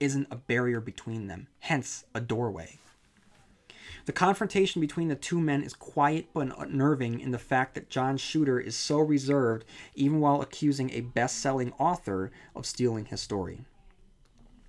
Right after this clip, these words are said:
There's a lot of fun to be had from comparing the excerpts between the two stories.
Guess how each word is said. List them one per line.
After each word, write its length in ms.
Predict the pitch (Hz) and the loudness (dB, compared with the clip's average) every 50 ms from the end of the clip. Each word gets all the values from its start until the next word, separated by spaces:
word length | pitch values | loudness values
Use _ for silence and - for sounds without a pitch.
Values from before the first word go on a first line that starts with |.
| - - - - - - - | -18 -18 -16 -16 -16 -4 0
There's 100 | 156 147 | 2 6
a 60 | 160 | 8
lot 180 | 175 180 196 196 | 8 8 8 6
of 60 | - | 4
fun 260 | - - 170 165 165 | 4 4 4 4 4
to 80 | - 147 | 2 -2
be 140 | 147 139 | -2 -2
had 280 | 135 - 151 147 143 139 | 0 2 2 2 2 2
from 140 | - 131 123 | 0 -6 -6
comparing 560 | - - 123 - - 160 147 143 143 139 139 | -6 -8 -10 -6 -2 0 2 2 2 2 0
the 160 | 127 127 - | -2 -4 -4
excerpts 400 | 131 127 135 127 131 123 120 - | -4 -4 -4 -2 -2 -2 -2 -4
between 320 | - 120 - - 131 123 123 | -6 -8 -6 -4 -4 -4 -4
the 80 | 117 | -4
two 180 | 117 - 120 113 | -6 -6 -6 -6
stories. 560 | - - - 110 104 101 92 92 101 - | -6 -6 -6 -4 -4 -4 -4 -6 -8 -10